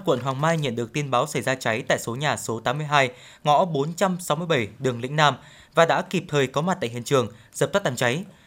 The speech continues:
Rất may không có thiệt hại về người. Ngay sau khi nhận tin, Công an quận Hoàng Mai đã điều động một xe chỉ huy, hai xe chữa cháy, một xe máy cùng các cán bộ chiến sĩ đến hiện trường.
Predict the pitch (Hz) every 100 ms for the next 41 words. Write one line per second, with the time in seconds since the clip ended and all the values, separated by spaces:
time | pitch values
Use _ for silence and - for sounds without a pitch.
0 | _ _ 226 220 190 175 185 165 147 160
1 | 147 117 117 117 120 107 - _ _ _
2 | 170 175 180 170 180 147 110 156 139 -
3 | - - 196 196 190 143 143 135 160 156
4 | 139 151 170 135 120 131 131 - 180 175
5 | 113 151 147 - - - 196 190 190 180
6 | 139 139 143 208 - 139 131 151 139 131
7 | 202 - - - 160 226 226 165 175 170
8 | 120 - 143 151 156 147 135 - 127